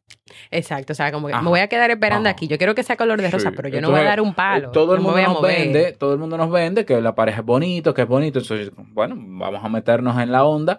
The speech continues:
Speaker 2: Me busco una pareja y, pero no está pasando nada. Claro, ¿qué estás haciendo tú? Nada. Correcto. Lo que tú hagas va a tener como resultado eso mismo en tu pareja. Si haces nada, nada. Si no das el cien por ciento,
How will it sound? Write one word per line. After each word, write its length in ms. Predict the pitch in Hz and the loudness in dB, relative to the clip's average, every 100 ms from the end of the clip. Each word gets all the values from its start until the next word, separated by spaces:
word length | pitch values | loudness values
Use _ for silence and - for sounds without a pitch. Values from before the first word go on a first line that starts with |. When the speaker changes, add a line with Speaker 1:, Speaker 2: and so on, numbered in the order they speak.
| - _ | -8 _
Speaker 2:
Me 140 | 113 120 | -2 0
busco 260 | 120 - | 0 0
una 160 | 139 139 | 2 4
pareja 560 | 160 170 151 135 254 - | 4 4 4 2 -2 -4
y, 1120 | 120 117 113 110 110 107 107 101 101 101 98 _ _ _ _ _ _ | -6 -2 0 0 -2 -4 -6 -8 -10 -10 -12 _ _ _ _ _ _
pero 240 | - 110 101 | -6 -4 -4
no 100 | 98 | -6
está 180 | - | -8
pasando 320 | 98 98 90 92 | -8 -10 -10 -6
nada. 360 | 120 147 160 _ _ | -4 -4 -8 _ _
Claro, 280 | 123 113 107 | -2 0 0
¿qué 80 | 120 | -4
estás 240 | 113 123 | -4 -4
haciendo 340 | 120 117 110 104 | -4 -6 -6 -8
tú? 240 | 98 - - | -16 -20 -2
Nada. 460 | 180 147 131 - _ _ | 2 4 4 -2 _ _
Correcto. 600 | 202 175 107 - - - | 0 2 0 -4 -14 -14
Lo 240 | - 120 123 | -8 -4 -2
que 100 | 123 | -2
tú 200 | 156 190 | 0 2
hagas 420 | 170 175 190 - _ _ _ _ - | 2 0 -6 -16 _ _ _ _ -8
va 200 | 113 120 | -2 0
a 60 | |
tener 280 | 123 131 135 | 0 0 -2
como 180 | 139 139 | -2 -2
resultado 840 | 139 147 160 190 170 165 202 - | -2 -4 0 2 4 4 2 -2
eso 320 | 113 - - 185 | -4 -4 -2 -2
mismo 320 | 202 190 277 | -2 -2 -2
en 60 | |
tu 120 | 277 - | -4 0
pareja. 420 | 135 92 - - _ - | 0 0 -8 -20 _ -6
Si 200 | 139 151 | 0 0
haces 220 | 156 214 | 0 -2
nada, 420 | 233 233 202 339 - - | -2 -2 -2 -4 -12 -4
nada. 380 | 208 117 311 _ _ _ _ _ _ _ | 0 0 -2 _ _ _ _ _ _ _
Si 200 | 139 135 | -2 0
no 140 | 143 | 4
das 180 | 170 185 | 4 2
el 80 | 175 | 2
cien 180 | 202 196 | 0 0
por 120 | 220 | 0
ciento, 380 | 294 247 330 | -2 -4 -8